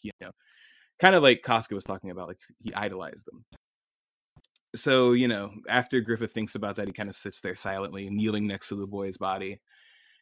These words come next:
and he goes, you know, "I wonder if he was happy dreaming.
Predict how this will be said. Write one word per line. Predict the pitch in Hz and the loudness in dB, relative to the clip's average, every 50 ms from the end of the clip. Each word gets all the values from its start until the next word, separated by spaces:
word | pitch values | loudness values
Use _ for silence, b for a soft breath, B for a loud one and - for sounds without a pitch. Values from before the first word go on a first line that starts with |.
| b b _ | b b _
and | 113 110 | -6 -4
he | 117 110 | -4 0
goes, | 104 110 104 104 104 98 | 0 0 -2 -2 -4 -2
you | 120 120 | -2 -2
know, | 107 98 98 | -2 -2 -4
"I | 104 | -4
wonder | 110 110 127 143 151 139 127 120 113 110 110 110 - _ - _ _ _ _ _ _ _ _ _ | -2 0 0 0 2 4 4 4 4 4 0 -2 -10 _ -20 _ _ _ _ _ _ _ _ _
if | 131 - | -16 -8
he | - 110 | -8 -6
was | 101 - | -6 -6
happy | - - 107 101 95 - 98 92 90 92 98 95 | -4 -4 -4 -4 -4 -8 -10 -10 -10 -12 -14 -16
dreaming. | 98 107 110 104 98 95 90 87 73 76 117 | -12 -10 -8 -8 -8 -8 -10 -12 -14 -16 -18